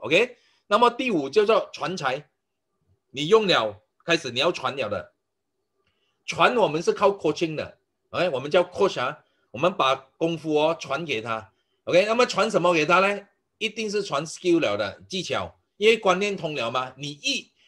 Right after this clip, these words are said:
你教育观念通了啊，现在你要传就是传技巧了的。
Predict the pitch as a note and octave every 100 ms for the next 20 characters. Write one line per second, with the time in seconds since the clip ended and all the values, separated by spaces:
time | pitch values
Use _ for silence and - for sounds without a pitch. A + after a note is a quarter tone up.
0 | - D#3+ E3 - B3 B3 A3 G3 G3 A3+
1 | G3+ F#3+ F3 C#3 D#3+ F#3 A3 G#3+ A3 C#3
2 | F3+ G3+ E3+ D3+ F3+ G3 G3 - C#3+ F3
3 | D3+ G#2+ G#2 A2 F#2